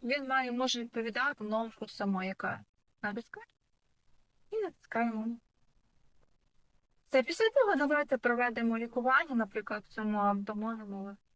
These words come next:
автомобілю Василю Олександровичу. Заходимо в меню пацієнт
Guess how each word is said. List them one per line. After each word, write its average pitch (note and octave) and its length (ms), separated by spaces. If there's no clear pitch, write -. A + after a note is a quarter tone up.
автомобілю A3 1000
Василю G3+ 480
Олександровичу. F#3+ 1080
Заходимо A3+ 540
в G3+ 40
меню G3 300
пацієнт B3 580